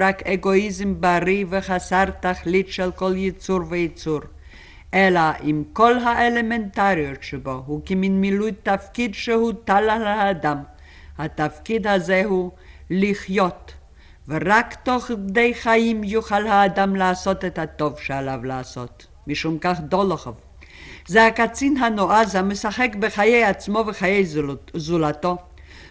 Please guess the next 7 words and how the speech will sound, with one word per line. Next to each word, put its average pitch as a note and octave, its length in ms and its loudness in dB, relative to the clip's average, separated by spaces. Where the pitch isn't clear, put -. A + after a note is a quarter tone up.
דולוחוב B3 480 6
זה A#3+ 220 4
שאיננו A#3+ 460 0
יודע A3 720 4
בקרבות G3+ 680 2
הנוראים G#3+ 600 0
ביותר F3 520 0